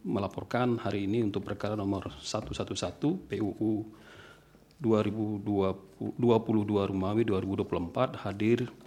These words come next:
pemohon prinsipal Profesor Doktor Johansah Marjuki, spesialis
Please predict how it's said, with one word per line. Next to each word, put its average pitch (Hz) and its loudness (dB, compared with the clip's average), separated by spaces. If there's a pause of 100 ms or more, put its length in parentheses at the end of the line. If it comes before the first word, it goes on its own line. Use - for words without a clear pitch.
pemohon 104 0
prinsipal 110 -4 (400)
Profesor - 0
Doktor 107 -2
Johansah 104 -2
Marjuki, 104 -2
spesialis 107 -2